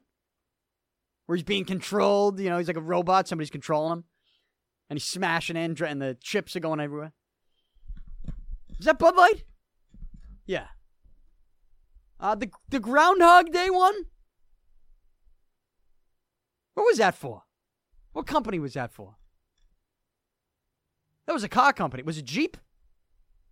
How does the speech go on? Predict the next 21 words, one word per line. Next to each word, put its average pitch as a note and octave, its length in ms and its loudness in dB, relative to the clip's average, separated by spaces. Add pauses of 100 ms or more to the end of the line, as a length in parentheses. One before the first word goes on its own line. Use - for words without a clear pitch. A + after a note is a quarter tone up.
(1120)
You D4 60 -6
know, D4 100 2
they D4+ 100 8
like F4 180 6
to D4+ 80 -6
get A#3 140 -2
creative. D#3 460 -4
Arya F4+ 460 6
Stark - 680 2 (280)
from B3 180 -4
Game C#4+ 220 2
of C#4+ 100 2
Thrones. C#4+ 420 4 (440)
Arya A3+ 480 6
is G3 160 -2
okay. G#3+ 420 -4 (520)
She - 180 -10
is F#3 120 -4
alive F#3 380 4
and C#4 100 -4
well. A#3 240 0